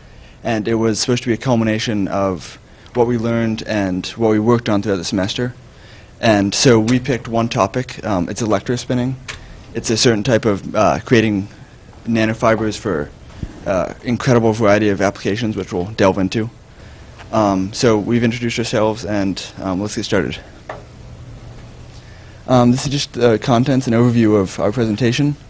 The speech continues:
We'll start with an introduction to nano, to microfibers and electrospinning in general, followed by, um, the differences between traditional fibers, like in a cotton shirt, versus non-woven fibers, which are synthetics, which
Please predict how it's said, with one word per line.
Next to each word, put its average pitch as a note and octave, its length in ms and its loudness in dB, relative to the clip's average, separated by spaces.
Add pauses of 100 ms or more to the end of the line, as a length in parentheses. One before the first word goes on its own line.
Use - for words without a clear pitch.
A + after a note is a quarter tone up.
(340)
We'll B2 80 0
start B2+ 180 6
with B2 80 4
an A2+ 80 0
introduction A#2+ 560 -2
to G#2+ 400 -4 (140)
nano, A#2 320 -2
to - 420 -4
microfibers A2+ 600 2
and G#2 100 -2
electrospinning G#2 520 -2
in F#2+ 60 -2
general, F#2+ 320 -2 (800)
followed B2+ 260 4
by, A2 380 4
um, F#2 460 0
the B2+ 80 0
differences C3 420 4
between B2 260 0
traditional A#2+ 380 0
fibers, G#2+ 400 0
like G2+ 140 -2
in F#2 80 -2
a - 20 -4
cotton G#2 300 0
shirt, A#2 260 -2 (640)
versus A#2 400 -2
non-woven A#2 480 4
fibers, G2+ 500 0
which G#2+ 180 -4
are F#2+ 260 4
synthetics, A#2+ 720 2 (140)
which - 420 -6